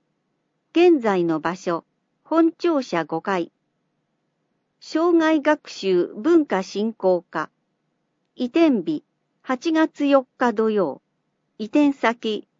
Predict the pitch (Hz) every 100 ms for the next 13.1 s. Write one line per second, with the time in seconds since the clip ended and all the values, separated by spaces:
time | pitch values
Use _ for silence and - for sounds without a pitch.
0 | _ _ _ _ 330 339 330 - 330 -
1 | 330 262 - 185 160 _ _ 214 190 _
2 | - 214 185 - _ _ _ _ _ _
3 | _ _ 320 349 302 240 185 165 156 160
4 | 185 185 170 _ _ _ _ _ _ _
5 | 320 330 339 320 320 - 330 254 247 175
6 | 160 - 196 185 220 196 175 - _ _
7 | _ _ _ _ 269 247 180 151 139 _
8 | _ _ _ _ _ _ _ _ _ _
9 | 240 262 254 240 226 240 208 196 202 _
10 | _ _ _ _ _ - 370 - 285 208
11 | 180 240 247 247 233 208 208 - 185 -
12 | _ _ _ _ _ 202 214 233 226 214
13 | 208